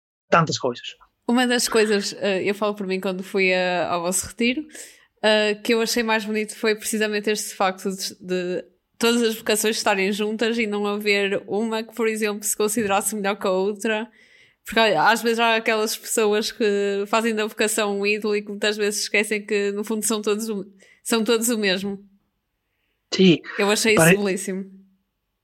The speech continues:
Speaker 1: Sì, e, e, e Parigino è, il nostro fondatore era un pecado esto, un seu desejo, no? Ele desejava che, mm, as três vocações ci fosse una grande famiglia e todos se aiutasse al mesmo tempo. E, e basicamente è come se,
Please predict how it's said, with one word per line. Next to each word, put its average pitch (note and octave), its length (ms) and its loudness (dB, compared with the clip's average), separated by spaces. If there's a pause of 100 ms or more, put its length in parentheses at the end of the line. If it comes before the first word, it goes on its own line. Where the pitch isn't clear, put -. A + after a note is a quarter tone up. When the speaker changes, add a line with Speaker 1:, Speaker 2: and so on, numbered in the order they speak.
(220)
Speaker 1:
Sì, D3 320 6
e, - 140 2
e, D#3 540 6
e D#3 240 4
Parigino F3 440 8
è, E3+ 140 4
il F3 80 0 (140)
nostro E3 220 2
fondatore F3 420 6
era D#3+ 120 4
un D#3+ 100 2
pecado E3+ 360 4
esto, E3+ 360 2
un D#3+ 100 -4
seu D#3+ 200 0
desejo, C#3+ 540 2
no? D3 260 0
Ele D#3 420 6 (440)
desejava E3+ 520 8
che, D#3 440 2
mm, D3+ 140 -6 (140)
as - 200 0
três G3 220 4
vocações F#3 520 4
ci E3 60 4
fosse E3+ 300 0
una E3+ 100 2
grande F#3+ 220 6
famiglia F#3+ 440 4
e E3+ 80 2
todos F3+ 280 2
se F#3 60 0
aiutasse D#3+ 560 2
al D3+ 60 -10
mesmo D3+ 240 -16
tempo. C3+ 440 -10
E, - 220 4
e E3 60 8
basicamente F#3 640 8
è - 40 6
come E3+ 240 4
se, F3 380 2